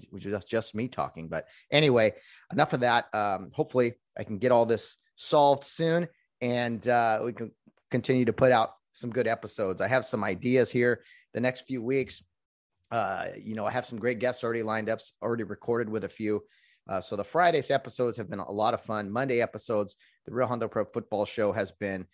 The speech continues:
uh, just a blast. I, I can't tell you enough how much it's, uh, how,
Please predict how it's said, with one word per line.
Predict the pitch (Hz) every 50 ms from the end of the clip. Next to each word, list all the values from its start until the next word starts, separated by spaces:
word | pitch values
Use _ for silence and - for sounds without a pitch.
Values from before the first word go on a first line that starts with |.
| _ _ _ _ _ _ _
uh, | 92 87 95
just | 95 139 - 135 -
a | 95
blast. | 87 80 85 85 82 90 87 87 - - - -
I, | 90 80 - 92
I |
can't | 87 - - 107 95 -
tell | - - 107 92
you | 92 87
enough | 87 90 90 90 - -
how | - 92
much | 92 92 87 85 - 87
it's, | 80 - _ - - -
uh, | 98 87 80 69 -
how, | 87 113